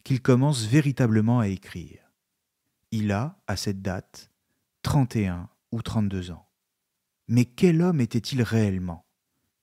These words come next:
Quel était son caractère ? Pour répondre à cette question, bien entendu,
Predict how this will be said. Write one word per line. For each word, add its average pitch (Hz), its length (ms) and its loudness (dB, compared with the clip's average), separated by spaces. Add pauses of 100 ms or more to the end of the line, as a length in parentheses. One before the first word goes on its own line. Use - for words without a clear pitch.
Quel 165 160 6
était 143 220 4
son 107 160 -2
caractère ? 101 760 -4 (800)
Pour 120 240 0
répondre 147 440 2
à 123 60 0
cette 113 200 -4
question, 156 480 -4
bien 117 200 0
entendu, 104 580 -4